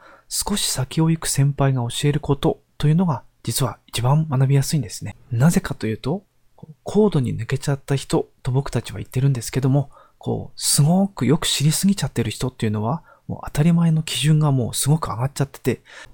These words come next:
なかなかその人に初心者が質問をしても、よくわかんない答えが返ってきちゃったりするわけです。でも、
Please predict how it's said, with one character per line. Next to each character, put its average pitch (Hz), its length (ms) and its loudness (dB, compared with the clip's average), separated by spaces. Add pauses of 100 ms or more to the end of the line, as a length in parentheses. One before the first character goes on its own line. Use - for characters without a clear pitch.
な 117 100 -6
か 160 100 4
な 165 100 4
か 165 140 0
そ - 120 0
の 185 120 4
人 160 160 -4
に 117 120 -4
初 117 140 -8
心 175 200 0
者 117 140 -2
が 98 100 -10
質 - 220 -4
問 139 160 4
を 139 60 4
し 135 80 -4
て - 80 2
も、 143 200 0 (320)
よ 131 100 4
く 127 140 -2
わ 113 100 -4
か - 160 -2
ん 175 100 2
な 165 100 2
い 131 60 -2
答 151 280 -2
え 180 40 2
が 151 280 -6
返 123 160 -4
っ - 20 -6
て - 100 -12
き - 80 -14
ち - 80 -6
ゃ 131 40 -2
っ - 20 -10
た - 120 -2
り 135 80 -2
す - 140 -6
る 120 60 -4
わ 104 100 -6
け - 80 -12
で - 100 -16
す。 - 260 -10 (400)
で 170 80 2
も、 175 240 2